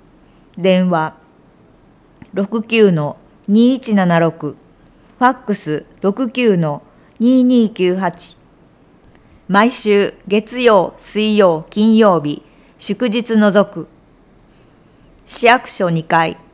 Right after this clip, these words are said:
子育て政策課。コンシェルジュお問い合わせフォームからの相談も可能です。二次元コードがあります。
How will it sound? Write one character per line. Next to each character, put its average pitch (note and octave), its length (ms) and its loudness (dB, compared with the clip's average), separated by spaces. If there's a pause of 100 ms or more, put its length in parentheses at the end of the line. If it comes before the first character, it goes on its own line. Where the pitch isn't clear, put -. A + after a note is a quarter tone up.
(460)
子 A3+ 100 -2
育 B3+ 160 2 (100)
て F3+ 100 -4
政 F#3+ 300 -2
策 G3+ 280 -6
課。 - 240 -4 (720)
コ A#3 160 2
ン C#4+ 80 2
シ C#4 120 -2
ェ C4 80 4
ル G#3+ 120 0
ジ D#3 140 -4
ュ - 80 -4
お F3+ 120 -6
問 C4+ 180 2
い C4+ 60 4
合 C4 60 8
わ C4+ 100 4
せ C4 140 -4
フ B3 160 4
ォ - 20 6
ー A#3 40 4
ム G3 120 2
か F3 100 2
ら D#3 120 2
の D3 140 -2
相 G3 260 -2
談 A3 240 4
も G3 100 2
可 F#3+ 140 -2
能 G3 240 2
で F3+ 140 -2
す。 - 120 -18 (600)
二 G#3 120 0
次 B3+ 140 -4
元 C4 260 4
コ B3 160 6
ー G#3+ 60 4
ド F#3 100 4
が F3 100 2
あ D#3 60 4
り D3+ 140 -2
ま D#3 160 -2
す。 - 160 -14